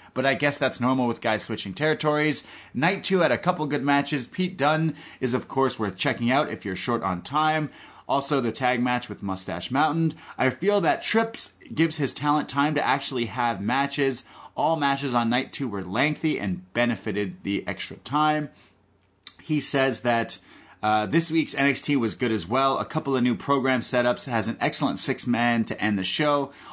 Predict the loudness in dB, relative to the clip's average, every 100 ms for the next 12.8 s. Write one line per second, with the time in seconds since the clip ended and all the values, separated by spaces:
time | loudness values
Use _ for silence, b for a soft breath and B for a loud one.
0 | B 0 2 2 0 -2 0 2 2 -2
1 | -2 -2 2 0 2 2 4 2 0 0
2 | 0 0 -2 -4 -2 0 0 0 2 2
3 | 2 0 2 2 0 -6 -16 _ -2 0
4 | 0 -2 -6 -6 -4 0 2 0 0 0
5 | 0 2 2 0 -2 -4 -6 -8 -4 -2
6 | 0 0 -2 -2 -4 -4 -4 -4 -4 -8
7 | -2 0 0 -2 -4 -2 0 0 0 0
8 | 0 0 -2 -6 -2 -2 -2 -6 B B
9 | -4 0 0 -2 -4 0 0 2 0 2
10 | 2 2 0 B B -4 0 0 -2 -2
11 | 0 2 2 0 2 2 0 -2 -4 0
12 | -2 0 -2 -2 0 0 0